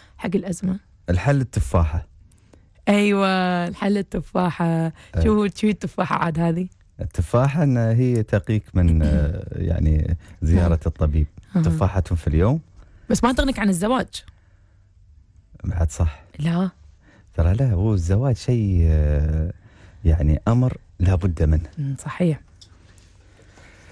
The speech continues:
Speaker 2: ف
Speaker 1: عيسى عايبتنا الدراسة،
Speaker 2: عيسى،
Speaker 1: عيسى
Speaker 2: إيه، عيسى،
Speaker 1: مبتسم.
Speaker 2: عيسى وايد مستانس اليوم.
Speaker 1: هو يشوف تفاعل محمود مع الدراسة.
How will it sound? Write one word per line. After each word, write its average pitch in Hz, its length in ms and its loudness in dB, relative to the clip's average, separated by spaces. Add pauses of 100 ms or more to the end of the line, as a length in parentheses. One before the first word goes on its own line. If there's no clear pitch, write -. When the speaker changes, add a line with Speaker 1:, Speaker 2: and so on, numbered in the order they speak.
(440)
Speaker 2:
ف - 140 -4 (840)
Speaker 1:
عيسى 269 340 2
عايبتنا 233 560 0
الدراسة، 214 500 0
Speaker 2:
عيسى، - 0 -
Speaker 1:
عيسى - 280 0
Speaker 2:
إيه، 208 100 2
عيسى، - 280 0
Speaker 1:
مبتسم. 185 220 0
Speaker 2:
عيسى 131 260 0
وايد 135 380 0
مستانس 123 560 -2
اليوم. 110 380 0 (500)
Speaker 1:
هو 269 160 0 (220)
يشوف 247 380 -2
تفاعل 233 460 0
محمود 214 280 0
مع 185 180 -2
الدراسة. 190 460 -4